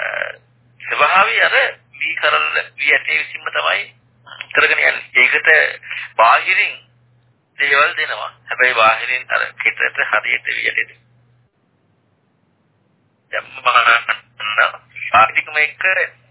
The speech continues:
ඉක්මන් පරස්න එක තියෙනවා. අර බාහිරින් ආපහු ගොවියා යම් යම් දේවල් කරනකොට යස් යන ඵලදාව, අ, ඉක්මනින් ලැබෙනවා. හැබැයි ඒක බීජට අවශ්‍ය විදිහට ලැබෙන්නේ. ගොවියට ඒක කරන්න බෑ. අන්න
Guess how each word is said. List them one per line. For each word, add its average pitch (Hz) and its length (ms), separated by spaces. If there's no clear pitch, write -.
ඉක්මන් - 340
පරස්න - 340
එක 131 140
තියෙනවා. - 360
අර 104 120
බාහිරින් 170 480
ආපහු 165 320
ගොවියා 151 320
යම් 143 100
යම් 139 160
දේවල් 131 220
කරනකොට 123 420
යස් 123 240
යන - 220
ඵලදාව, 117 480
අ, - 340
ඉක්මනින් 113 360
ලැබෙනවා. 156 500
හැබැයි 113 360
ඒක 113 160
බීජට - 340
අවශ්‍ය 120 260
විදිහට 131 240
ලැබෙන්නේ. 131 400
ගොවියට 139 360
ඒක 127 220
කරන්න 120 240
බෑ. - 160
අන්න 117 260